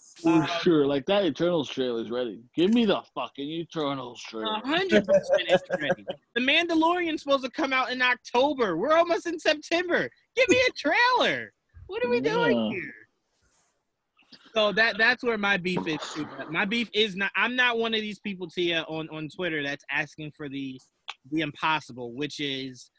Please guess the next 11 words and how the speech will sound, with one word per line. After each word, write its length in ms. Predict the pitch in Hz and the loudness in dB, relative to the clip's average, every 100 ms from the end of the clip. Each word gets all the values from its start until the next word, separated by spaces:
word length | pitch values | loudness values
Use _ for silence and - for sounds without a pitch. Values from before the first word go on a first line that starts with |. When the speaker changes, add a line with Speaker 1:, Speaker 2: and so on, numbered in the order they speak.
| _ _ - | _ _ -8
Speaker 2:
um, 680 | 147 139 127 120 120 113 107 _ | -4 -4 -4 -8 -12 -14 -16 _
you 160 | 180 185 | -8 -6
know, 320 | 156 143 131 _ _ - | -4 -6 -10 _ _ -4
casting 520 | 180 180 - 175 170 | -2 -2 -4 -8 -6
news 380 | 165 165 156 143 | -4 -2 -4 -6
or 60 | |
stuff 280 | - 165 151 | -12 -10 -10
like 200 | 156 139 - | -8 -8 -6
that 180 | 151 | -6
on 160 | 143 139 | -6 -8
movies. 500 | 147 139 139 135 | -8 -6 -8 -8